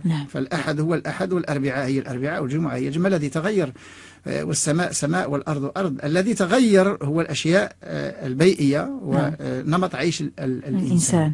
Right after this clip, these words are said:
Speaker 1: نعم.
Speaker 2: وسن-، سنلاحظ على أن حتى ولو أضفنا اليود، مادة الأيودين، حتى ولو أضفناها للملح ولا حتى لو أعطيناها للناس، فلا تفيد في شيء إذا كان، آه،
Speaker 1: نقص.
Speaker 2: كان الشخص،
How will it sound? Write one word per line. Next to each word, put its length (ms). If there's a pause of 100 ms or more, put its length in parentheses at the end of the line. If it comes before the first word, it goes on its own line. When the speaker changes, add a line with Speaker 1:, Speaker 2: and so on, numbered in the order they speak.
Speaker 1:
نعم. 240 (880)
Speaker 2:
وسن-، 640
سنلاحظ 600
على 180
أن 260
حتى 440
ولو 240
أضفنا 440
اليود، 380 (200)
مادة 280
الأيودين، 600
حتى 380
ولو 240
أضفناها 540
للملح 340
ولا 160
حتى 400
لو 240
أعطيناها 440
للناس، 360 (340)
فلا 240
تفيد 340
في 140
شيء 240
إذا 200
كان، 340
آه، 260 (320)
Speaker 1:
نقص. 340
Speaker 2:
كان 220
الشخص، 640